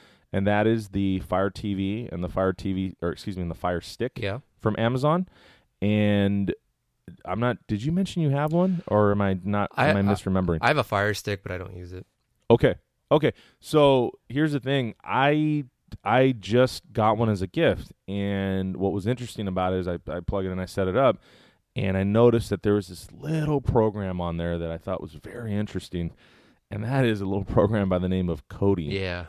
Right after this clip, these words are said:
Speaker 2: yeah.
Speaker 1: And it's, uh, <laughs> it's a very,
Speaker 2: It's murky.
Speaker 1: very great program.
Speaker 2: <laughs>
Speaker 1: Yeah, yeah. So, you know, if,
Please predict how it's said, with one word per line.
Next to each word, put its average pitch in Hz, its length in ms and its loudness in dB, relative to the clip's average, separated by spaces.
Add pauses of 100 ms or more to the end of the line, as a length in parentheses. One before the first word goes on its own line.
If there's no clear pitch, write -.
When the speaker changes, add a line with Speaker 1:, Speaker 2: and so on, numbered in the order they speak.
(120)
Speaker 2:
yeah. 92 160 -6
Speaker 1:
And 85 640 -4 (100)
it's, - 600 -6
uh, 95 320 -2 (680)
<laughs> - 1000 -14
it's - 220 0
a 117 100 6
very, 123 420 4
Speaker 2:
It's 123 100 6
murky. 113 280 2
Speaker 1:
very 98 200 0
great 98 220 0
program. 120 520 2
Speaker 2:
<laughs> - 40 -16 (460)
Speaker 1:
Yeah, 123 800 4
yeah. 98 380 4
So, 104 520 6
you 123 120 -4
know, 107 240 2
if, 101 180 -4